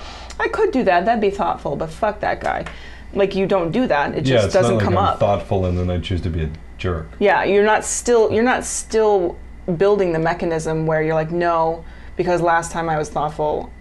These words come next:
Speaker 1: you know, was, I was unsafe," or whatever. It is just so automatic that we're kind of stuck in this, like, "Ah,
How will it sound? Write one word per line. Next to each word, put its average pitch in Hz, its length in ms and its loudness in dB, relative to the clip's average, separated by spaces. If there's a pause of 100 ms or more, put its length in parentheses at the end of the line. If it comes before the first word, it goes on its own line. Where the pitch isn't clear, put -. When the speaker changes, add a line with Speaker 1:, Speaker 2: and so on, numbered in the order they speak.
(140)
Speaker 1:
you 165 120 -4
know, 151 140 -2
was, 151 340 -4 (100)
I 151 80 -2
was 147 120 -4
unsafe," 117 440 -6 (380)
or 170 80 -2
whatever. 156 380 2 (460)
It 180 100 4
is 170 160 2
just 165 240 -2
so 175 200 4
automatic 160 640 0 (220)
that 180 140 4
we're 170 100 2
kind 180 220 -2
of 170 100 2
stuck 180 340 -2
in 180 100 2
this, 170 180 -4
like, 170 200 -2 (200)
"Ah, 220 520 2